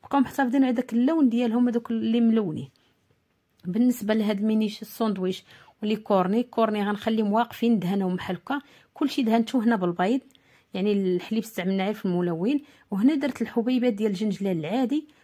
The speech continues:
وبالنسبه لهاد الساندويتش درت فيه حبيبات ديال السانوج او الحبه السوداء، يعني تنغيروا الشكل. وبالنسبه للشكل اللي فيه دونات دهنتو بالبيض ورشيتو بحبات ديال زريعه الخشخاش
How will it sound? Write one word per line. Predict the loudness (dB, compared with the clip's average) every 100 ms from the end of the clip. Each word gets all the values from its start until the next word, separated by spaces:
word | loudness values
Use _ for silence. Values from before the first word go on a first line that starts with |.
| _
وبالنسبه | -4 4 4 4 0 -2
لهاد | -2 -2 -2
الساندويتش | -4 -2 -2 -2 -4 -4 -8 _
درت | -6 -6
فيه | -4 -6
حبيبات | -4 -2 0 2 0
ديال | -2 -6
السانوج | -6 -4 -2 -2 -4
او | -2
الحبه | -2 -2 -6
السوداء، | -6 -2 -2 0 -2 -6 _ _ -4
يعني | 0 0
تنغيروا | 0 2 2 2 0
الشكل. | -2 -6 -8 -8 -8 -10 -16 _ _ 2
وبالنسبه | 4 4 4
للشكل | -2 -2 -2
اللي | 2 2
فيه | 2 0 0 -2
دونات | 2 4 4 0 -2 -14 -20 _ _
دهنتو | -4 2 4 4 -2 -4
بالبيض | -4 -2 2 2 2 -4 -6
ورشيتو | -6 -4 -2 -2
بحبات | -4 -2 -4 -4 -6 -8 -14 -20 -20 _ _
ديال | 0 2 4 2
زريعه | 2 0 -4
الخشخاش | -10 -12 -4 -2 -2